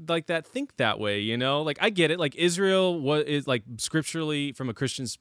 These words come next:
standpoint is, like, God's chosen people, but there is no basis whatsoever within the Christian faith, which I'm pretty sure Lauren Boebert probably adheres to, that the United States of America was <laughs> created for that. It's like,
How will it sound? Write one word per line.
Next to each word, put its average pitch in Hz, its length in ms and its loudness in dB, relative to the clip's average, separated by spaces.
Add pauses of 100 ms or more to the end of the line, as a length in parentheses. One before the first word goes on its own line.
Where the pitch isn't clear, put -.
standpoint 110 640 -4
is, 110 440 0
like, 104 160 -4
God's 104 260 -2
chosen 104 300 -6
people, 104 380 -6 (300)
but 170 120 -4
there 180 160 8
is 131 120 2
no 160 340 6
basis 120 460 2
whatsoever 147 520 2
within 127 220 -2
the 123 60 -4
Christian 127 320 -2
faith, 107 360 -4 (220)
which 135 120 -6
I'm 143 80 -2
pretty 151 160 -4
sure 139 160 -4
Lauren 123 300 0
Boebert 110 360 0 (120)
probably 110 340 0
adheres 107 360 -4
to, 107 220 -4 (360)
that 120 260 0
the 127 80 0
United 135 280 0
States 139 200 -2
of 123 100 -4
America 113 640 -2
was - 200 0
<laughs> - 20 -12
created 160 600 2
for - 140 -4
that. 143 140 4
It's 139 100 -2
like, 147 140 -4